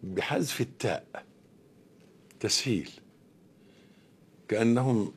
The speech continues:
ظنوه أمر سهل إنهم يزحلقوا عليه ويطلعوه، فما استطاعوا. وما استطاعوا يعني بالمحاولة،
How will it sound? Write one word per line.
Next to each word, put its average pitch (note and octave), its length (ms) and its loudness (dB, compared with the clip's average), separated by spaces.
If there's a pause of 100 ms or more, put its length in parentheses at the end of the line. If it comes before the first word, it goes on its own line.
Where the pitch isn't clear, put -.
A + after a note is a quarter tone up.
(140)
ظنوه C3 640 2
أمر C#3+ 160 2
سهل F3+ 440 2
إنهم A2+ 480 0 (880)
يزحلقوا A#2+ 600 2
عليه C3 200 4
ويطلعوه، G2 460 2 (280)
فما B2+ 220 2
استطاعوا. D2+ 460 4 (720)
وما E3+ 260 8
استطاعوا C#3 760 6
يعني A#2+ 260 4
بالمحاولة، G#2 680 4